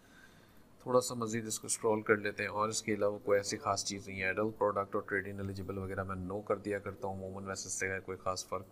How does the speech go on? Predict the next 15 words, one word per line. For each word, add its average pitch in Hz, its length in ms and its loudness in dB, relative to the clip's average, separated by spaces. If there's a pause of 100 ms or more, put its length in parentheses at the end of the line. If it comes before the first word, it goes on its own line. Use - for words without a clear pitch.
पड़ता 90 260 -6
नहीं 76 160 -10
है। 67 220 -16 (280)
ठीक 98 160 -10
है, - 300 -18 (640)
अब 101 200 4
आप 110 300 4
इसे 95 640 0 (160)
चाहें 92 380 -6
तो, 135 320 -10 (160)
अ, 87 260 -8
फाइंड 107 440 -4
product 87 300 -4
करेंगे 107 340 -8 (1160)
और, 95 460 -2